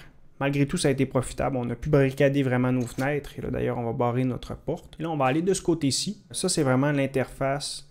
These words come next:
qui va nous permettre de faire vraiment de la nourriture. Donc, on peut ouvrir des cannes, euh,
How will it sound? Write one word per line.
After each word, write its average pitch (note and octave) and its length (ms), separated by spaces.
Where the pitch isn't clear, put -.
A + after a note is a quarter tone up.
qui - 80
va C3+ 80
nous B2+ 100
permettre B2+ 400
de B2 80
faire B2+ 480
vraiment B2 220
de - 20
la A#2+ 80
nourriture. B2 460
Donc, B2+ 180
on - 80
peut C#3+ 180
ouvrir C#3+ 360
des C3+ 180
cannes, C#3 540
euh, B2+ 180